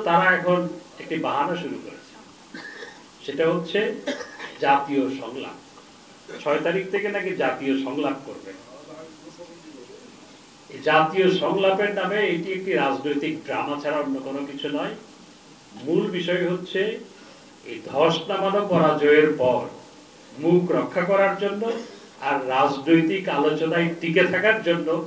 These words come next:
এই জাতীয় সংলাপ, অন্য কোনো কিছু। আবার ওনাদের শীর্ষ নেতা নাকি বিদেশ চলে যাচ্ছেন, কালকে মিটিং করলো, সেখানে বিএনপির কেউ যায় নাই।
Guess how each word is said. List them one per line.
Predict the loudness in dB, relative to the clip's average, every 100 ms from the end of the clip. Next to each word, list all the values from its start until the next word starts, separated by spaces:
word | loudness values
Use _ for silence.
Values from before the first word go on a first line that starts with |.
| -10 -16 -10
এই | -6
জাতীয় | -6 -6 -10 -10
সংলাপ, | -12 -14 -14
অন্য | -12 -12
কোনো | -14 -14
কিছু। | -16 -16 -18 -18 -14 -12 -12 -16 -16 -16 -16 -16 -18 -20 -20 -20 -20 -20 -20 -20 -20 -20 -20 -20 -20 -20 -20 -20 -20 -20 -20 -20 -8
আবার | 2 6 6
ওনাদের | 6 4 4 2
শীর্ষ | -2 -2 0
নেতা | 0 0 0
নাকি | 0 -2
বিদেশ | 0 0 0
চলে | -4 -4
যাচ্ছেন, | -6 -10 -14 -14 -18 -20 -20 -20 -20 -20 -20 -20 -20 -18 -16 -14 -14 -18 -20 -16 0
কালকে | 2 4 2 2
মিটিং | 2 0 2
করলো, | 4 6 6 4
সেখানে | 0 0 0 2
বিএনপির | 4 4 2 0
কেউ | 0 -2
যায় | -2 -4
নাই। | -8